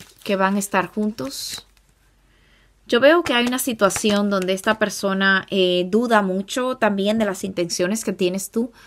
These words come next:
Veo conflicto de intereses y veo a alguien más en el medio. Eh,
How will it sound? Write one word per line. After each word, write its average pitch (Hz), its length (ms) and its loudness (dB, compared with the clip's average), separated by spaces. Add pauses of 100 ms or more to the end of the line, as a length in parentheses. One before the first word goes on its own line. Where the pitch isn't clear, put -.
(320)
Veo 233 160 6
conflicto 214 540 0
de 190 80 -2
intereses 190 560 0
y 196 40 -2
veo 190 240 2
a 202 40 2
alguien 202 200 -4
más 180 240 -6
en 170 120 -8
el 156 80 -8
medio. 160 400 -8 (560)
Eh, 190 440 2